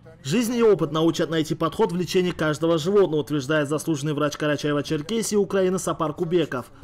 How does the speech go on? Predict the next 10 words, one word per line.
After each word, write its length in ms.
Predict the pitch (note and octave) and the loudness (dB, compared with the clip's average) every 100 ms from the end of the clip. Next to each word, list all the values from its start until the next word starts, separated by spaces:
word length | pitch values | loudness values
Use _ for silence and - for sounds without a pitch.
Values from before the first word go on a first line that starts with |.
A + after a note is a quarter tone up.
| - | -10
И 80 | D#3+ | -6
в 40 | F3 | -4
действительности 720 | G#3+ - A3 - D#3+ D3 D#3 | -4 -2 -4 -2 -2 -2 -4
вся 200 | - E3 | -2 0
его 220 | E3 D#3+ | 2 0
жизнь 220 | D#3 A3 | 0 -4
связана 400 | F3+ F#3 E3+ F3 | -2 -2 -2 -4
с 100 | D#3+ | -4
развитием 480 | D#3 D3+ D#3+ E3 E3 | -4 -2 -2 -2 -4
ветеринарии. 760 | D#3 D#3 E3+ F3 F3+ F#3 C#3+ | -4 -4 -4 -2 -2 0 0